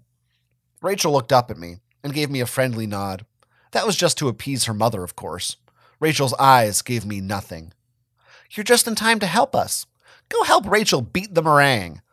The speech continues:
I think her arm is getting tired," she said to me. "I'm fine, Mom. I can handle it," Rachel said. "Nonsense.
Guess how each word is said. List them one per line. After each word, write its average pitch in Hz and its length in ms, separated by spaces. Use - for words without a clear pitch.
I 131 60
think 196 180
her 151 160
arm 139 220
is 117 80
getting 101 240
tired," 95 400
she 110 80
said 107 240
to 104 80
me. 101 220
"I'm 160 100
fine, 165 360
Mom. 110 300
I 135 60
can 143 160
handle 123 380
it," 92 120
Rachel 98 260
said. 95 360
"Nonsense. 107 800